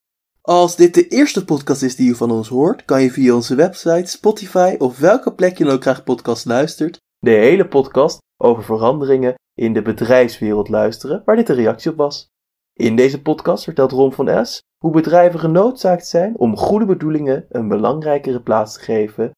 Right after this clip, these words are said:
en welke rol nieuwe generaties hierin spelen. Ook zouden we het waarderen als je een positieve review achterlaat op Apple Podcasts. We zijn over twee weken weer, maar in de tussentijd hoef je natuurlijk niet met je duim te gaan zitten draaien. Zo kan je het nieuwste nummer van The Optimist honderdachtennegentig lezen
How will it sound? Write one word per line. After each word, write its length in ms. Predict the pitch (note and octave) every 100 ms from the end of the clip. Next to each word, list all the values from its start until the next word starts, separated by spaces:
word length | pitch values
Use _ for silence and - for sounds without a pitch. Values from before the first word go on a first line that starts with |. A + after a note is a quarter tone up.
| _ _
en 180 | - A2
welke 300 | A#2+ C#3+ C3
rol 220 | A2+ G#2+
nieuwe 260 | B2+ G#3
generaties 680 | F#3 D#3+ B2+ A2+ A#2 - B2
hierin 280 | - A2 B2+
spelen. 520 | - - A#2+ - - _ _ _ _ _ _
Ook 360 | - G#2+ A2
zouden 220 | A2 C#3+ D3+
we 60 |
het 100 | D#3+
waarderen 520 | F3 E3 F3 F3 F#3+
als 160 | - B2+
je 60 | A#2+
een 80 |
positieve 440 | A#2 B2+ B2+ B2+ B2
review 360 | B2+ C3+ A3+
achterlaat 540 | A#3+ - - B2+ C3 -
op 180 | - G#3+
Apple 280 | - A#2 C3+
Podcasts. 840 | C3+ - - - - - _ - _ _ _ _ _ _ _ _ _ _ _ _
We 80 | -
zijn 160 | D#3+ G3
over 120 | F3
twee 140 | G3
weken 240 | F#3 F3 E3+
weer, 200 | F#3+ B3
maar 140 | F#3+
in 80 | -
de 100 | F3
tussentijd 340 | E3+ F#3 F#3 E3+
hoef 140 | F3+
je 60 | F3+
natuurlijk 340 | E3+ F3 F3
niet 440 | F#3+ G3+ A#3 C4
met 140 | G3 F#3
je 80 | E3+
duim 320 | F3 F3 E3
te 80 | D#3
gaan 160 | D3
zitten 200 | C#3 C#3
draaien. 480 | C3 C3 C3 C#3+ A#3 _ _ _
Zo 320 | E3+ E3 D#3+
kan 160 | F3
je 80 | E3+
het 80 | D#3+
nieuwste 240 | E3+ E3
nummer 220 | D#3+ D#3 D3+
van 140 | C#3+
The 120 | C#3+
Optimist 360 | D3 - C3 -
honderdachtennegentig 1200 | B2+ C3 C3 - C#3+ - C3+ C3 D#3 G3 - C#3+
lezen 440 | A#2+ A#2 A#2+ C#3+